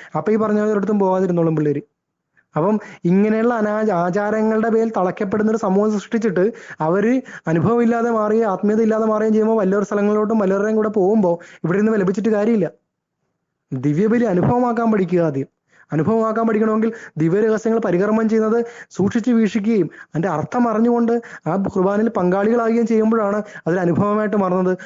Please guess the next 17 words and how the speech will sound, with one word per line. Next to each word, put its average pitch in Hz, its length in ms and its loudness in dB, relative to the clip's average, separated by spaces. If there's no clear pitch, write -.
ഒരു 180 100 0
ആത്മീയ 170 420 0
അനുഭവത്തിലേക്ക് 196 480 0
നമ്മൾ 190 180 0
കടന്നു 175 260 0
വരുന്നത്. 147 300 0
അത് 160 220 0
നിഷേധിക്കപ്പെടുന്നിടത്തൊക്കെ 214 1040 0
ഇതുപോലെ 185 280 0
സംഭവങ്ങൾ 196 400 0
ഉണ്ടാകും, 196 260 -2
കുറ്റം 175 240 -2
പറഞ്ഞിട്ട് 190 280 -2
കാര്യമില്ല. 185 420 0
പെന്തക്കോസ്ത് 180 420 -2
സഭകളിലേക്കൊക്കെ 202 680 0
പങ്കാളിത്ത 196 420 0